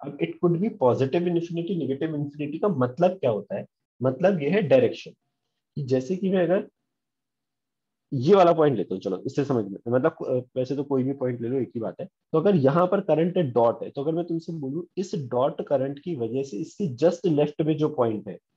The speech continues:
यहाँ पर magnetic field की direction क्या है? मतलब just left मतलब ये वाला point है ना, on the, this line। कहना है इसे डीएल अपना हाथ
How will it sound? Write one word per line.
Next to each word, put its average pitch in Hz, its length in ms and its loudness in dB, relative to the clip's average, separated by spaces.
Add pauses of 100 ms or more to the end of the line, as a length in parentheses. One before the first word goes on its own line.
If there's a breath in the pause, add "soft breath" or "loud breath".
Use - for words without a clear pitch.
(160)
यहाँ 131 240 -2
पर 175 120 -2
magnetic 147 440 -4
field 147 220 -6
की 147 80 -6
direction 127 400 -2
क्या 110 140 -4
है? 110 100 -4
मतलब 139 240 -4
just 139 200 -6
left 139 200 -8
मतलब 160 300 -4
ये 120 100 2
वाला 101 180 4
point 90 260 -8
है 127 60 -4
ना, 180 140 -2
on 135 160 4
the, 123 280 4 (380)
this 120 200 -6 (100)
line। 98 300 2 (560)
कहना 147 120 4
है 170 40 6
इसे 185 160 4
डीएल 147 380 4
अपना 170 320 0
हाथ 156 180 2